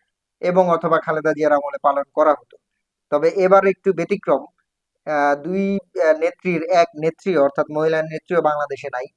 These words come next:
অর্থাৎ, আহ, নারী শূন্য একটি, আহ, মানে নারী নেতৃত্ব শূন্য একটি, আহ, ঈদ উল ফিতর আমরা এবার পালন করতে যাচ্ছি, তাও আবার বর্তমান অন্তর্বর্তীকালীন সরকারের প্রধান উপদেষ্টা ডক্টর মোহাম্মদ ইউনূসের কৃতিত্বের কারণে।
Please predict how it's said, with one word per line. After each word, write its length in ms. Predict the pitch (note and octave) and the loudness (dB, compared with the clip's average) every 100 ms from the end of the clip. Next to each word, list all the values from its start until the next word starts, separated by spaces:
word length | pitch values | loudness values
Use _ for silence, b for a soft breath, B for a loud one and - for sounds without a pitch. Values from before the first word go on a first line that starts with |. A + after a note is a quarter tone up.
| _ _ _ | _ _ _
অর্থাৎ, 360 | D3 D3 E3+ D#3+ | -6 -2 0 0
আহ, 800 | - _ _ _ - C#3+ C#3+ D3 | -4 _ _ _ -8 -4 -2 0
নারী 220 | D#3 E3+ | -2 -2
শূন্য 320 | F3 E3 E3 | -6 -4 2
একটি, 520 | D#3 D3 - D3+ D3 | 4 4 0 -6 -6
আহ, 500 | - C#3+ C#3 C3+ B2+ - _ _ _ _ _ _ _ - | -6 -6 -6 -6 -8 -12 _ _ _ _ _ _ _ -12
মানে 240 | C3 C3+ C3+ | -8 -6 -2
নারী 300 | D3 D#3+ E3 | 0 0 0
নেতৃত্ব 460 | E3+ - G#3+ G#3+ | -4 -4 0 0
শূন্য 280 | G3 F#3+ F#3 | 2 0 2
একটি, 600 | E3 D#3+ E3+ D#3 D3+ - D3 | 0 0 -4 -4 -6 -6 -4
আহ, 260 | C#3 C#3+ E3 | -4 -4 -6
ঈদ 120 | E3 | -8
উল 80 | D#3+ | -6
ফিতর 220 | F#3+ F#3+ | 0 2
আমরা 200 | E3+ D3+ | 2 0
এবার 140 | D3 C#3 | 0 2
পালন 240 | D3 D3 - | 0 0 -6
করতে 200 | - C#3+ | -10 -6
যাচ্ছি, 380 | C#3 - D3+ D#3+ _ _ _ _ | -4 -6 -10 -14 _ _ _ _
তাও 200 | D3+ D#3+ | 4 6
আবার 260 | E3 E3 D#3+ - - D3+ | 6 4 2 -6 -16 0
বর্তমান 400 | D#3 E3+ D#3+ D#3 D3+ - | 0 2 0 -2 -4 -10
অন্তর্বর্তীকালীন 720 | D#3 D3+ D#3+ D#3+ D#3+ D#3 D3 D3 | -8 -6 -4 -6 -2 -2 -2 -6
সরকারের 440 | - F3 F3+ D3 | -4 0 0 0
প্রধান 300 | D3 D3 D3+ | -2 -4 -4
উপদেষ্টা 480 | C#3+ D#3 C#3+ - C3 C3+ | -6 -6 -8 -4 -4 -4
ডক্টর 200 | - D3 | -4 -4
মোহাম্মদ 300 | C#3+ C#3+ C#3 | -4 -6 -8
ইউনূসের 380 | C#3 C3+ C#3 B2+ _ _ _ _ - | -12 -8 -8 -8 _ _ _ _ -12
কৃতিত্বের 460 | F#3 G3 F#3+ E3+ | -6 -6 -4 -4
কারণে। 320 | D3+ A#2+ A#2+ | -2 -4 -6